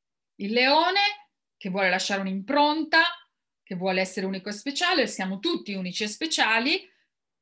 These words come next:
ognuno di noi può lasciare un'impronta, ma deve essere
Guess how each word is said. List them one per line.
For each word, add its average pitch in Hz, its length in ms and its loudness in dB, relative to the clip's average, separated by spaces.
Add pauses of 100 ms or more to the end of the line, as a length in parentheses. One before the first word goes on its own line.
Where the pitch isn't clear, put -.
(220)
ognuno 262 500 2
di 208 180 2
noi 330 360 4
può 254 160 0
lasciare 254 340 2
un'impronta, 339 640 -2
ma 311 80 2
deve 240 240 2
essere 311 840 2